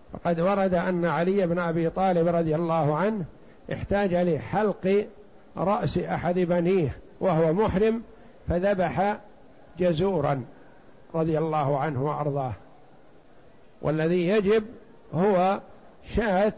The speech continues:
أو إطعام ستة مساكين أو صيام ثلاثة أيام. فحلق رأس ابنه ونحر جزورا، لأنه كل ما زاد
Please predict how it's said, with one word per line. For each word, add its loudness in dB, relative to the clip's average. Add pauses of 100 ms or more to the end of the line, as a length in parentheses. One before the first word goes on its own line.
(200)
أو 4
إطعام 0
ستة 0
مساكين 0
أو 2
صيام 0
ثلاثة 0
أيام. 0 (1200)
فحلق -2
رأس 0
ابنه 2 (640)
ونحر 2 (140)
جزورا، 2 (460)
لأنه -2
كل 4
ما 0 (520)
زاد 2